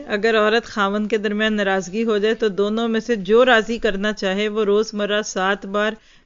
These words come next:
एक हफ्ते तक इस सूरत को बिला नागा पढ़े। मैं नाम नहीं बताऊंगी।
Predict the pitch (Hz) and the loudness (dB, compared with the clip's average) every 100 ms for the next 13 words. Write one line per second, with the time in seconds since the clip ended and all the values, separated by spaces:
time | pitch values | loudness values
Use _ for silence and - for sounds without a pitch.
0 | - 233 247 262 233 - 214 233 233 226 | 0 6 8 6 -2 0 0 0 2 0
1 | 220 202 202 202 226 202 196 196 190 185 | 0 0 0 -2 -2 0 2 0 -2 -2
2 | 196 185 175 175 202 202 220 226 202 180 | -2 -2 -4 -2 -2 0 0 0 -2 -4
3 | 170 160 | -6 -8